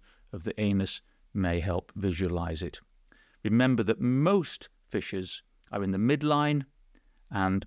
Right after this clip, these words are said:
posterior. I think it's very important here to say, if at all possible, please do not do a digital rectal examination, as this can be excruciatingly painful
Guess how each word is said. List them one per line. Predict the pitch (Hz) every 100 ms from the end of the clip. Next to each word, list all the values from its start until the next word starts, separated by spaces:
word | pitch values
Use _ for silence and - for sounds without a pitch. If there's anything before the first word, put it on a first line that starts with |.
| -
posterior. | 101 - - 101 87 85 82 - _ _ _ _ - _ 113
I |
think | 110 107
it's | 98
very | 104 110 143 147
important | 123 104 117 98 90 101
here | - 95 90
to | 92
say, | - 107 92 92 _ _ _
if | 113
at | 110 - -
all | 156 160 160 131
possible, | - 120 107 95 - - -
please | - 120 123 104 90
do | 90 107 139 135
not | 135 127 - 104
do | 110 82 78 - - _
a | 101
digital | - 113 85 - 98
rectal | 98 - - 95
examination, | - 98 98 98 90 87 95 92 - - _ 101
as | -
this | 113
can | - 113
be | 101 110 107 _ _ _
excruciatingly | 120 - - - 180 196 208 170 - 113 92 104 98
painful | - 107 90 82 85